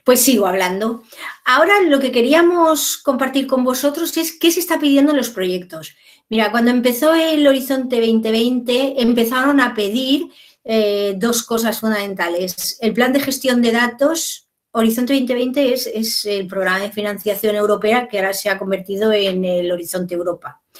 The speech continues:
Bueno, pedían el plan de gestión de datos y pedían también que se liberaran los datos, al menos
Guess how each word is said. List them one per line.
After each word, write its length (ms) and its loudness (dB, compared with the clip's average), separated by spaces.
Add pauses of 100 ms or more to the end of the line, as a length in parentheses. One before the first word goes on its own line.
(340)
Bueno, 260 -6 (600)
pedían 360 6
el 120 0
plan 180 -4
de 80 -6
gestión 340 -10
de 120 -6
datos 560 -8 (340)
y 320 2
pedían 480 0
también 840 -2
que 220 -2
se 340 -4
liberaran 920 4
los 260 0
datos, 680 -6 (220)
al 220 0
menos 560 -2